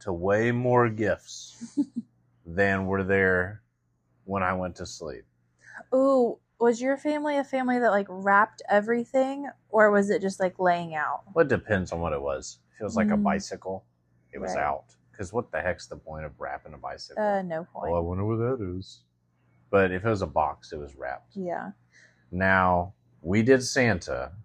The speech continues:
Speaker 2: Mm-hmm.
Speaker 1: and Santa would have his own place. Like, you knew these gifts were from Santa.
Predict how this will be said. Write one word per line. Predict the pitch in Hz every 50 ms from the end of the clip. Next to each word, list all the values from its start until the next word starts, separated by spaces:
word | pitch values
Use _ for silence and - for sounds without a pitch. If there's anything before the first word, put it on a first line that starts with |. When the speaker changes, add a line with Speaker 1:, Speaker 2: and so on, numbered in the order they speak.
| _ _ _ _ _ _ -
Speaker 2:
Mm-hmm. | 220 220 214 202 208 208 202
Speaker 1:
and | 196 - -
Santa | - - 98 98 98 92 - 101
would | 92 90 87
have | 95 90 85
his | 90 82
own | 85 87 87 87 85
place. | - - - 78 71 69 - -
Like, | 82 76 73 - -
you | 90
knew | 87 87 92 95 92 85
these | 76 80 85 87 87 85 80
gifts | 82 90 82 80 - -
were | 85 82
from | 80 - 87 82 -
Santa. | - 82 78 76 71 65 - 60 60 62 62